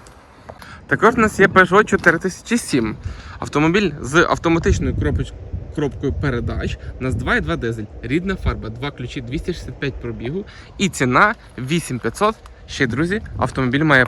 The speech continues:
повний привід. Лінзована оптика, легкосплавні диски, комбінований салон йде в них, мультикермо, великий сенсорний монітор, клімат-контроль. Ось такий цікавий чотири тисячі сьомий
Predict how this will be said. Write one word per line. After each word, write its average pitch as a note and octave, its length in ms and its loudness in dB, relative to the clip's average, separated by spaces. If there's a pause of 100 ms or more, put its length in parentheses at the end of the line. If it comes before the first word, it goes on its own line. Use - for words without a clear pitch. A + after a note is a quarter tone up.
повний C#3+ 300 4
привід. A#2+ 340 2
Лінзована D#3+ 380 4
оптика, F#3+ 300 2
легкосплавні C#3+ 640 6
диски, D#3 400 0 (420)
комбінований E3 640 8
салон G3 380 2
йде G#3+ 260 4 (120)
в G#3 80 0
них, G#3+ 280 4 (800)
мультикермо, F3+ 800 8 (540)
великий D3+ 400 6
сенсорний D3+ 480 4
монітор, G#3+ 440 2 (120)
клімат-контроль. F3+ 840 6 (1080)
Ось D3 120 -2
такий - 320 -4 (240)
цікавий F#3+ 580 2 (360)
чотири F#3+ 280 0
тисячі F#3+ 320 -4
сьомий D#3 540 2